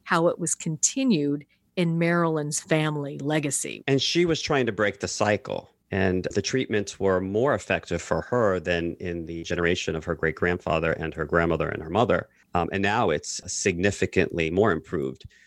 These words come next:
Speaker 2: So, um, prognosis is much more promising in the twenty-first century,
Speaker 1: <laughs>
Speaker 2: which unfortunately Marilyn's, uh, family, you know, didn't have access to that.
Speaker 1: And that's one of the reasons why we're doing this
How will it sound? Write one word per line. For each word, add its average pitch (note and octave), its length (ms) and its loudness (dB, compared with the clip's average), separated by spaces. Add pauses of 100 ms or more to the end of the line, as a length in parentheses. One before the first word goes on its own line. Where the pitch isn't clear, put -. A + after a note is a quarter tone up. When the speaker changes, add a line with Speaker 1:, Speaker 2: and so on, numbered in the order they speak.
(180)
Speaker 2:
So, E2 440 2
um, D#2 240 -2
prognosis G2 800 0
is E2+ 320 -2
much - 320 0
more F2+ 160 -2
promising A2 580 -2 (380)
in F2+ 80 -2
the F2+ 60 2
twenty-first - 560 0
century, C3+ 440 0 (200)
Speaker 1:
<laughs> F3+ 100 0
Speaker 2:
which - 220 -4
unfortunately F2 720 0
Marilyn's, F2+ 600 0
uh, F2 140 -2
family, F2 540 -2
you F2+ 120 -4
know, F2 80 -4
didn't E2+ 220 -4
have E2 220 0
access E2+ 640 -4
to - 120 -4
that. E2+ 140 0
Speaker 1:
And E4+ 100 2
that's G4 300 0
one F#4+ 120 2
of F#4 60 -2
the F#4 80 2
reasons F#4 400 2
why F#4+ 160 2
we're F#4+ 160 0
doing G4 400 2
this C4 280 0